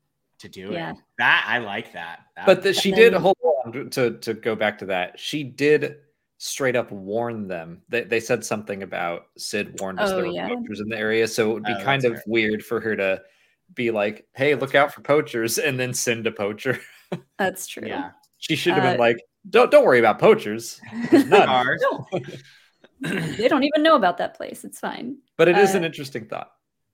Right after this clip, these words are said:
Speaker 2: Garth McMurray sent a super chat in. Thank you, Garth. "I think Sid will sell the batch out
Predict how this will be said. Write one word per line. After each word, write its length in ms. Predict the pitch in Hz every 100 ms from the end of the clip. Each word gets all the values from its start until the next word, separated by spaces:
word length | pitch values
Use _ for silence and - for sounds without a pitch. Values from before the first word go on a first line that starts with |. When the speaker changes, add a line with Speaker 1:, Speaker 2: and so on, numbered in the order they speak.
| _ _ 202
Speaker 2:
Garth 300 | 233 226 240
McMurray 720 | 214 214 202 220 202 190 196
sent 220 | - 220
a 60 | 208
super 220 | - 196
chat 200 | 202 190
in. 280 | 185 185 180
Thank 220 | 196 196
you, 80 | 190
Garth. 300 | 180 180 - _ _ _
"I 80 | -
think 180 | 254 285
Sid 220 | - 330
will 120 | 247
sell 380 | 247 - 226 285
the 100 | 277
batch 460 | - - - - - -
out 280 | 214 -